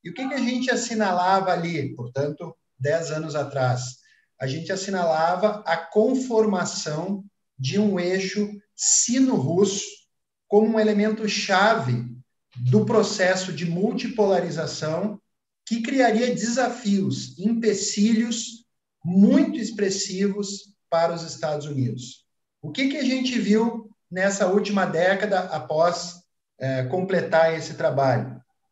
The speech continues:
Foi justamente o aprofundamento dessa tendência. Quer dizer o quê? O eixo entre China e Rússia se fortalece, tanto do ponto de vista comercial,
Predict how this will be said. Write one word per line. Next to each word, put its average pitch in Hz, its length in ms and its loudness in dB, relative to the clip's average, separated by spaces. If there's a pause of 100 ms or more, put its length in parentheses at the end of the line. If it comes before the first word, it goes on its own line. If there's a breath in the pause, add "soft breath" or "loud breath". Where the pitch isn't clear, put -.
(140)
Foi 170 180 -6
justamente 214 680 -2
o 220 120 0
aprofundamento 220 1300 0
dessa 185 340 -2
tendência. 165 680 -6 (760)
Quer 190 140 0
dizer 190 220 4
o 214 120 8
quê? 180 460 -2 (400)
O 185 160 2
eixo 220 460 6
entre 202 240 0
China 196 420 -2
e 165 60 -6
Rússia 156 400 -6
se - 180 -10
fortalece, 160 680 -2 (440)
tanto 220 440 0
do 208 180 -4
ponto 208 260 4
de 202 140 -2
vista 190 340 -2
comercial, 190 1120 2